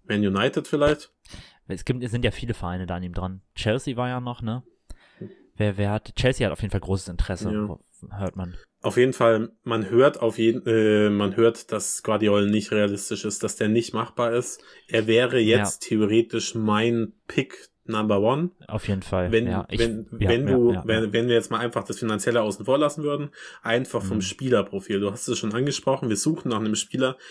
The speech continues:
Speaker 1: der eben nicht nur defensiv sehr sp-, äh, stabil ist, sondern eben auch offensiv sich mit einschalten kann. Wer die, äh, Spiele gesehen hat, die ich mir mal, äh, mal an, dass die meisten Leute, die hier zuhören, die, die Spiele der Spurs gesehen haben, ähm,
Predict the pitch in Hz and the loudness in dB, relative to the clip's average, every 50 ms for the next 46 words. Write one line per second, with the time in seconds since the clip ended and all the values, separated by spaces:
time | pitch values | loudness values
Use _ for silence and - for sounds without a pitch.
0 | - _ _ - - 113 110 107 107 104 101 - 117 110 107 107 110 110 - 120 | -20 _ _ -2 0 2 2 2 2 0 0 0 -2 0 0 0 -2 -2 -2 -2
1 | 104 - 120 135 143 117 - 113 101 - 113 110 107 - 117 110 120 107 - - | -2 0 0 0 0 -2 -2 -4 -4 -2 -2 -2 -2 -2 -4 -4 -4 -4 -4 -4
2 | 107 98 110 113 123 117 113 - 117 110 120 120 113 110 110 107 107 107 107 104 | -4 -4 -2 0 0 0 0 0 0 0 0 0 0 -2 -2 -4 -2 -2 -2 -4
3 | 104 95 - 123 120 - - 127 107 - - 127 120 120 113 - - _ _ _ | -6 -4 -4 -2 -2 -2 -2 -4 -4 -4 -4 -4 -2 -4 -4 -6 -10 _ _ _
4 | _ - - - 143 139 - 139 123 107 110 131 143 - - 110 98 95 - 98 | _ -6 -4 -2 -2 -2 0 -2 -2 0 -2 -2 -2 -2 -2 -4 -4 -4 -6 -10
5 | 95 - 101 101 98 98 107 113 127 131 131 123 - - 127 117 113 107 - - | -12 -10 -8 -8 -6 -2 0 0 0 0 -2 -8 -4 0 2 2 2 0 -2 -4
6 | 143 143 131 117 110 104 - 131 143 147 156 151 156 156 - - - - - - | -2 2 2 2 2 2 2 2 2 2 2 0 0 -2 -6 -10 -20 -20 -20 -14
7 | 165 - 110 - - 143 120 117 117 120 117 117 117 117 113 110 110 110 110 113 | -8 -4 -4 -2 0 2 2 2 2 0 0 0 0 0 0 0 0 0 -2 -2
8 | 107 113 127 123 123 113 - - 113 107 107 117 113 - - 107 110 113 110 110 | -2 -2 0 0 0 0 0 -2 -4 -2 0 0 0 0 -2 -2 -2 -2 0 -2
9 | 98 - 110 101 - 113 98 - - 123 120 120 107 101 104 107 104 101 - - | -4 -6 -6 -4 -4 -4 -4 -4 -4 -2 0 0 0 0 0 0 0 -2 -2 -8
10 | - - - _ - 113 - - - - 123 117 113 110 98 - - 117 101 - | -16 -18 -14 _ -4 -4 -2 0 2 4 4 4 4 4 2 0 0 -2 -2 -2
11 | - 98 - 127 127 127 120 - 139 143 143 - - 175 - _ - - 214 185 | -2 0 2 4 4 4 4 2 0 0 0 -2 -4 -6 -6 _ -14 -14 -12 -12
12 | - - _ - 117 113 113 113 110 110 110 110 107 107 107 110 107 - | -12 -10 _ 0 2 4 4 4 2 2 0 0 0 0 0 0 -2 -6